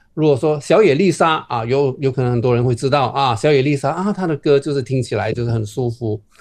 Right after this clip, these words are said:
对，那小野丽莎她基本上就是所谓的 Bossa Nova 的天后吧，就是可以这么理解。那我当时是想说，哎，我们就做一个中国式的 Bossa China 啊，呃，就是把一些中文歌来做，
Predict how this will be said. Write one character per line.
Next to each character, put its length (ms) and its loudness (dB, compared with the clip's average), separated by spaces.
对， 260 0
那 120 2
小 200 4
野 80 4
丽 120 2
莎 120 2
她 120 2
基 140 0
本 160 0
上 120 -2
就 140 -4
是 80 -2
所 240 0
谓 160 0
的 140 -2
Bossa 280 -2
Nova 340 0
的 180 -8
天 200 0
后 220 2
吧， 220 -8
就 80 -2
是 80 -2
可 120 0
以 80 2
这 120 -6
么 100 -2
理 160 0
解。 240 -6
那 200 4
我 100 4
当 200 4
时 180 2
是 100 2
想 240 0
说， 240 0
哎， 320 -2
我 200 0
们 160 0
就 100 0
做 160 0
一 40 0
个 120 0
中 180 2
国 140 0
式 180 -6
的 140 -4
Bossa 400 0
China 480 -4
啊， 260 -12
呃， 540 0
就 160 -4
是 120 -4
把 240 0
一 40 -2
些 100 -2
中 200 4
文 220 4
歌 300 4
来 180 2
做， 920 -2